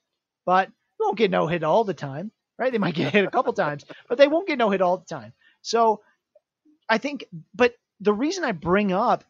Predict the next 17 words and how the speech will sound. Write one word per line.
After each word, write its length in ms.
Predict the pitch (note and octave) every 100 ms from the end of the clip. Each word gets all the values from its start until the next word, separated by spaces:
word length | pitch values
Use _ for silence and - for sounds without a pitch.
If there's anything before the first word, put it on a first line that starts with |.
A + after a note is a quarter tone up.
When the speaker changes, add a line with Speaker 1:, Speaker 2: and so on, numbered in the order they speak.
| _ G#3+
Speaker 1:
Ian 140 | G#3+
Kennedy 340 | F#3+ G#3 G3
is 100 | D#3+
'cause 100 | -
that's 200 | G#3+ G4
sort 220 | - B3 D4
of 60 |
where 100 | A#3
I 60 | G#3
see 160 | - G#3
the 100 | D#3+
ceiling 580 | - F#3+ A#3 A3 F3+
on 300 | F3 F3 E3+
Yimi 220 | D#3+ F3+ D#3+
Garcia, 680 | D3+ - A3 A3+ F3+ D#3+ - _ _ -
and 120 | F#3+
that 160 | G3